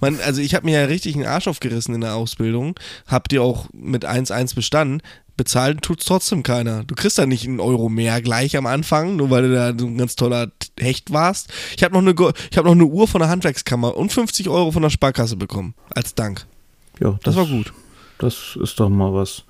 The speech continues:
Speaker 2: Also ich kann dir wohl sagen, dass, ähm, ich mir Mona-, also meine Frau und ich, wir haben ziemlich zeitgleich unsere Berufsabschlussprüfungen gehabt und meine Frau war monatelang am Lernen und sagte mir dann immer, „Willst du nicht mal lernen? Willst du nicht mal lernen?“ Ich sag, „Nö.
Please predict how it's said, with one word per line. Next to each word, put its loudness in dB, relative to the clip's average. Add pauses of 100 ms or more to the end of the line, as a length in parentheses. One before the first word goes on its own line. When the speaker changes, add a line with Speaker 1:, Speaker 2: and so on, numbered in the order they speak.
(280)
Speaker 2:
Also 8
ich 6
kann 6
dir 6
wohl 4
sagen, 2
dass, -2
ähm, 2
ich -4
mir 2
Mona-, 6
also 2
meine 6
Frau -2
und 4
ich, -4
wir 4
haben 2 (640)
ziemlich 2
zeitgleich 2
unsere 0
Berufsabschlussprüfungen -2
gehabt 0
und 2
meine 4
Frau 2
war 4
monatelang 2
am 2
Lernen 2
und 0
sagte -4
mir 2
dann 0
immer, 0 (640)
„Willst 2
du 2
nicht 2
mal 2
lernen? 2
Willst 0
du 2
nicht 2
mal 2
lernen?“ 0
Ich -8
sag, -2
„Nö. 0